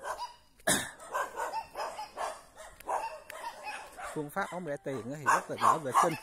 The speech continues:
Nhưng mà ống đó thì ống, ống rẻ, ống hàng chợ rất là rẻ.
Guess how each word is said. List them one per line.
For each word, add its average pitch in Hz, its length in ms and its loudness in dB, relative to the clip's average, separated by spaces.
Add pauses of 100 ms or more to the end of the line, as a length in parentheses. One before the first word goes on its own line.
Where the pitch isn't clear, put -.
(2250)
Nhưng 139 140 -4
mà 127 80 -2
ống 139 200 4
đó 202 140 4
thì 170 120 0
ống, 165 240 0
ống 180 160 -4
rẻ, 135 180 2
ống 202 140 0
hàng 175 120 -2
chợ 120 380 -2
rất 190 120 -2
là - 140 4
rẻ. 120 240 -2